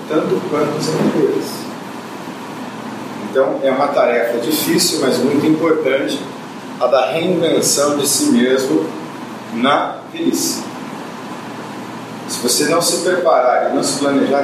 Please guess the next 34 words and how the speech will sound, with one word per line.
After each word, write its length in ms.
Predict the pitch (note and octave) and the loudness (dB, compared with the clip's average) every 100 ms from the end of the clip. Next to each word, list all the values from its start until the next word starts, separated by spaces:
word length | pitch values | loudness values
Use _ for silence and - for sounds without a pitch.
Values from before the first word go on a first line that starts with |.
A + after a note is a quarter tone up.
| C3+ | 2
bem 220 | B2 A#2 | 2 2
para 140 | C#3 - | 2 2
o 60 | |
que 140 | - - | 0 -2
você 280 | - - - | 0 2 0
fará 340 | - D3 C#3+ - | 0 2 2 4
da 300 | C3+ - - | 2 2 0
vida 440 | D#3+ E3 G3 - D3+ | 0 4 4 2 2
com 120 | D#3 | 4
você 540 | D3+ - C3 C3 C3 B2 - - - - A2+ | 4 2 4 4 2 -2 -8 -10 -12 -8 0
na 220 | C3+ D#3 | 2 2
sua 240 | - D#3+ | 0 0
velhice, 680 | C3 B2 - - - - - - - - - - - - - | 2 4 4 4 2 0 -2 -6 -8 -8 -10 -10 -10 -8 0
vai 280 | B2 - D#3 | 2 2 0
lhe 80 | |
restar 300 | C#3+ D3+ D3 | 0 2 4
o 200 | C#3+ C#3+ - | 4 2 2
tédio 340 | C#3 D#3 - | 4 4 0
e 160 | A2+ - | -2 -4
depois 300 | - D#3+ D#3+ | -4 0 2
a 40 | |
doença. 420 | - - - - - - - - - - - - - - - - - - G#2+ | 2 2 0 -2 -6 -8 -10 -10 -10 -10 -10 -10 -10 -10 -10 -10 -10 -8 -2
Mesmo 400 | A2+ B2 B2+ - | 2 2 2 2
com 140 | D#3 | 2
a 60 | - | 2
aposentadoria 880 | G2+ - B2+ B2+ A#2+ A#2+ C#3+ - - - | 2 0 2 2 2 2 2 2 0 -2
fantástica 920 | - F#4 F4 - D4 C#4 C4+ - A3+ | 2 4 4 4 2 2 4 2 0
que 60 | - | 0
você 100 | G#3 | 4
vai 160 | G3 | 4
receber 340 | F3+ F#3 D#3+ D#3 | 4 2 4 4
do 120 | D3+ | 4
governo 240 | D3 D3 | 2 2
brasileiro. 460 | C#3+ - D#3 - - | 2 4 4 4 0